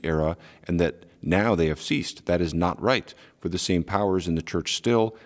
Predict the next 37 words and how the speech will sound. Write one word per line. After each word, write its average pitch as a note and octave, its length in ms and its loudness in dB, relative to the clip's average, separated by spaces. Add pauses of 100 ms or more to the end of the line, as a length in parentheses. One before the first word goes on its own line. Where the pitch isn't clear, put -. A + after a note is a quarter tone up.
(240)
and F2 100 2
though E2+ 120 4
it D#2+ 40 2
is D#2+ 120 -4
not D#2 160 0
exercised, A2 800 0
that E2 140 -2
does E2+ 160 -4
not E2 180 -2
matter. E2 340 0
We F#2+ 320 0
have F#2 340 -6
the D#2 60 -6
power F2 380 -2
to - 120 -14
do E2 240 0
such - 300 -4
signs. - 520 -4 (520)
You'll D#2+ 120 -4
not F#2+ 220 0
find B2 300 0
a F#2+ 40 -4
quote - 240 -4
like F2 180 -4
that G2+ 260 0
in F2 80 -6
the D#2 80 -4
documentary. E2 680 -2 (360)
Maybe A#2 280 2
he C#3+ 80 -2
changed C3+ 320 2
his B2 160 -4
mind A#2+ 240 2
later A#2 240 4
in A2+ 60 2
his A2 160 -2
life. A2 280 2